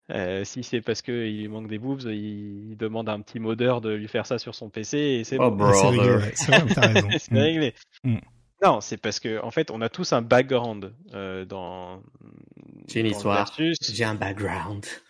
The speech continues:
Speaker 1: Non, mais on a tous un background, on a tous un style de jeu, en fait. Tu vois, et
Speaker 2: Oui.
Speaker 1: quand, euh, tu vois, là, le jeu, ça fait quoi ? Ça fait,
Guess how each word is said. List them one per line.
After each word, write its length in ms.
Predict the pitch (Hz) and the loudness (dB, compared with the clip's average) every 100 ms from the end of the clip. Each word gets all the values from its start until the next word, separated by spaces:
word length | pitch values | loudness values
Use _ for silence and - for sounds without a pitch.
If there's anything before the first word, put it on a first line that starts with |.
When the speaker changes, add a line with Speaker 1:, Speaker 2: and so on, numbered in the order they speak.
| - | 2
Speaker 1:
Non, 100 | 180 | 4
mais 120 | 151 | 6
on 100 | 131 | 4
a 100 | 127 | 2
tous 180 | 127 175 156 | 2 4 6
un 80 | |
background, 320 | 143 160 160 147 | 8 8 8 8
on 20 | |
a 60 | 147 | 6
tous 220 | 233 160 | 4 2
un 80 | 143 | 0
style 240 | 180 156 | -4 -2
de 180 | 160 165 | 2 2
jeu, 240 | 151 156 | 2 0
en 100 | 120 | 0
fait. 220 | - 107 - - - - - - - - 113 - - | -2 -2 -4 -10 -12 -14 -16 -18 -20 -20 -20 -20 -14
Tu 140 | - | -6
vois, 260 | 123 165 156 | 6 8 10
et 40 | |
Speaker 2:
Oui. 140 | 117 127 120 98 | 8 8 8 4
Speaker 1:
quand, 60 | |
euh, 260 | 117 110 113 117 - | -4 -8 -10 -16 -12
tu 120 | 127 | 2
vois, 160 | 147 135 | 4 4
là, 120 | 120 | 2
le 160 | 113 | 0
jeu, 200 | 113 135 | -6 -6
ça 140 | - 104 | -8 -10
fait 120 | 120 | -12
quoi ? 160 | - 110 | -10 -12
Ça 100 | - | -12
fait, 440 | 104 92 90 | -12 -10 -10